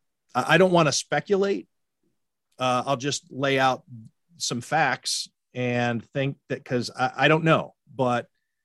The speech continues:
here is somebody who obviously was afraid enough of the covid, of covid last year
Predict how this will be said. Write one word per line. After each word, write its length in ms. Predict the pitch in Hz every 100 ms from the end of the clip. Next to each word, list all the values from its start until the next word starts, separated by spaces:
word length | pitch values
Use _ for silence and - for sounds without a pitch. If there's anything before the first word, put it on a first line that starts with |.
| _
here 160 | - 170
is 100 | 170
somebody 400 | 165 151 151 147
who 160 | 135 123
obviously 600 | 131 139 131 - 131 127
was 480 | 117 117 113 107 -
afraid 400 | 117 - 131 143
enough 320 | 139 131 127
of 100 | 123
the 80 | 107
covid, 460 | - 131 135 135 -
of 200 | 123 95
covid 440 | 131 135 127 131
last 400 | 123 127 131 -
year 340 | 123 127 131